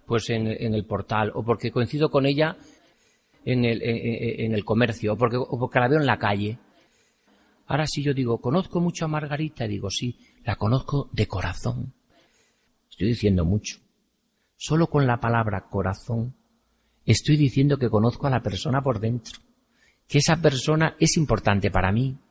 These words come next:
y que esa persona hay ya una relación de amistad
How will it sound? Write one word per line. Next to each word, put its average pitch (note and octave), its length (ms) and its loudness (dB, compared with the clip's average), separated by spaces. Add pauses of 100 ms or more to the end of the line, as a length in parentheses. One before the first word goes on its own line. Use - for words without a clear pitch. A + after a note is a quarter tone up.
(400)
y C3 100 4
que D3+ 100 4
esa D#3+ 180 4
persona E3 760 0
hay D3+ 200 2
ya D3+ 120 2
una D3 160 4
relación A2 680 -2
de A2+ 120 -2
amistad G#2 460 -2